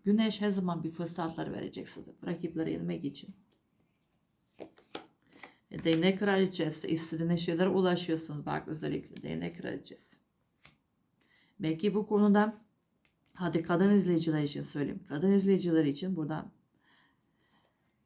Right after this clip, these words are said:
zafer sizin elinde. Erkek izleyiciler için, bu da sizin için, bu zafere ulaşmak için kadın önemli bir rol oynayacak. Kadın kimdi bakalım?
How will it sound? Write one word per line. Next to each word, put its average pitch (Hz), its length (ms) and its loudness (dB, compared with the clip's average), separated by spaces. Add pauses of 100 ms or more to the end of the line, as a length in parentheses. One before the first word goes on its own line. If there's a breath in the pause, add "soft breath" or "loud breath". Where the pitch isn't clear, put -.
(100)
zafer 277 380 4
sizin 233 340 2
elinde. 156 400 4 (1120)
Erkek 175 400 0
izleyiciler 180 420 4
için, 170 200 -2
bu 180 100 2
da 190 100 4
sizin 185 300 0
için, 202 340 0
bu 196 300 2 (240 loud breath)
zafere 190 380 2
ulaşmak 185 600 2
için 180 240 -2
kadın 185 300 0
önemli 160 460 -2
bir 147 180 -4
rol 170 240 2
oynayacak. 196 500 2 (2750)
Kadın 190 260 -8
kimdi 214 400 -4
bakalım? - 320 -6